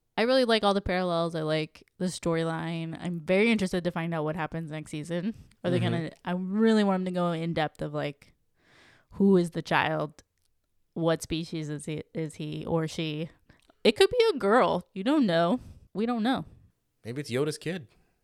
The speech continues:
Speaker 1: My husband pointed out that in one of the prequels, there's a lady
Speaker 2: There's
Speaker 1: Yoda.
Speaker 2: a female Yoda. Yeah.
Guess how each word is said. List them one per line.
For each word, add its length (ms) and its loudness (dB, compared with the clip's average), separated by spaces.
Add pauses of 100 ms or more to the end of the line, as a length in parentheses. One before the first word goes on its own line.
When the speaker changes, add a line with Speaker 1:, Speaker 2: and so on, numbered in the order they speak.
(760)
Speaker 1:
My 120 0
husband 300 2
pointed 280 0
out 160 2
that 140 2
in 500 -2 (200)
one 200 -4
of 60 0
the 80 0
prequels, 800 -2 (360)
there's 260 0
a 180 6
lady 380 0
Speaker 2:
There's 160 4
Speaker 1:
Yoda. 140 4
Speaker 2:
a 40 4
female 220 4
Yoda. 220 6
Yeah. 180 10